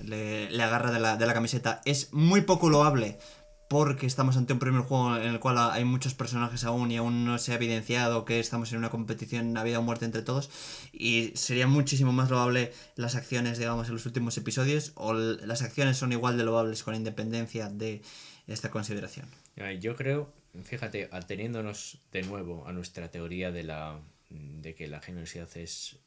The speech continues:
Speaker 2: es, ah, es relativa a aquello a lo que uno se despoja por tener el gesto, yo creo que son igualmente loables porque el precio a pagar es el mismo que es la vida. Y, y en ese primer juego, en ese primer juego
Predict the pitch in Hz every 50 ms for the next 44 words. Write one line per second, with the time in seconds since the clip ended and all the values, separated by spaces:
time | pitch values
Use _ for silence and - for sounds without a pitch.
0 | _ _ _ - 82 80 80 - - - - - - - 67 65 58 57 - -
1 | _ _ _ _ _ _ - - _ - - 85 85 85 82 82 78 73 - 87
2 | 85 80 80 78 73 76 - _ _ _ _ _ _ - 87 82 80 78 78 76
3 | 78 80 76 - 78 76 76 80 80 80 - - 82 80 78 - - 82 - 85
4 | 76 - 80 78 - 73 76 78 80 80 - 85 85 85 - - 92 131 135 -
5 | - - - - - _ _ - 90 90 - 92 90 92 90 - 95 92 85 90
6 | 90 90 92 87 92 90 90 87 87 90 95 90 - - 85 85 82 73 87 82
7 | - - 87 82 80 85 90 92 87 - 85 87 90 87 - 87 82 85 80 76
8 | 76 87 95 - - 76 - _ _ _ - - 67 67 71 - - - - 135
9 | 135 _ - - - - - - _ _ _ _ _ _ _ _ 233 415 - _
10 | _ - _ 71 78 71 76 76 73 78 85 87 - 87 85 87 87 85 80 -
11 | - 90 87 82 82 90 90 - _ _ _ _ - 78 80 80 - 80 80 87
12 | 82 82 80 80 - 87 80 76 87 90